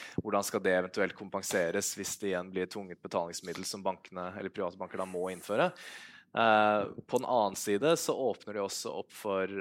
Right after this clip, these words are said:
mye potensiell oppside. At, eh, her, igjen avhengig av hvordan det des-, designes, eh, så kan det være nye forretningsmuligheter som skapes på grunn av programmerbarhet, på grunn av, eh, effektivitet, eh,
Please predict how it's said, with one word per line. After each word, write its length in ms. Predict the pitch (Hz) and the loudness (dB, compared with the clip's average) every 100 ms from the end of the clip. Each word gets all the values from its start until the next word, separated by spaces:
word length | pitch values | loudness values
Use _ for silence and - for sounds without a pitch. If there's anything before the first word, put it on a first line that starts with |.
| 85 | -6
mye 640 | 104 95 90 90 90 92 90 | -8 -6 -4 -2 -2 -4 -6
potensiell 380 | - 107 101 139 | -8 -4 0 2
oppside. 400 | 139 - 98 82 90 - | 0 -2 -2 -2 -6 -10
At, 240 | 104 - | -12 -6
eh, 300 | 113 107 107 | -4 -4 -2
her, 320 | 107 104 110 110 | 4 6 4 2
igjen 240 | - 107 120 | 0 2 4
avhengig 320 | 117 95 95 | 2 2 0
av 80 | 98 | -2
hvordan 160 | 92 | -2
det 160 | 98 101 101 | -4 -6 -6
des-, 100 | - | -4
designes, 560 | 113 - 98 95 131 - - - - - - | -2 0 0 0 -4 -4 -10 -16 -16 -10 -2
eh, 140 | 110 | 0
så 160 | - 120 | 0 0
kan 180 | 110 98 | 0 2
det 120 | 104 | 6
være 160 | 98 98 | 6 6
nye 320 | 113 107 95 | -2 -6 -4
forretningsmuligheter 800 | 117 107 95 - 95 87 87 95 | -2 -2 -4 -10 -4 -2 -2 -8
som 80 | 98 | -8
skapes 640 | - 98 85 _ 92 - | -4 -4 -4 _ -8 -8
på 160 | - 101 | -8 -8
grunn 240 | 92 87 | -8 -4
av 240 | 90 90 92 | -2 0 -4
programmerbarhet, 800 | 90 98 95 90 82 82 90 90 | -6 -2 0 0 0 -2 -2 -6
på 80 | 95 | -6
grunn 220 | 90 85 82 | -8 -6 -4
av, 400 | 82 85 85 87 | -2 -2 -2 -2
eh, 220 | 87 90 | -2 -4
effektivitet, 800 | - 90 87 87 90 85 - - | -6 -8 -6 -4 -2 -2 -4 -8
eh, 240 | 92 90 | -6 -6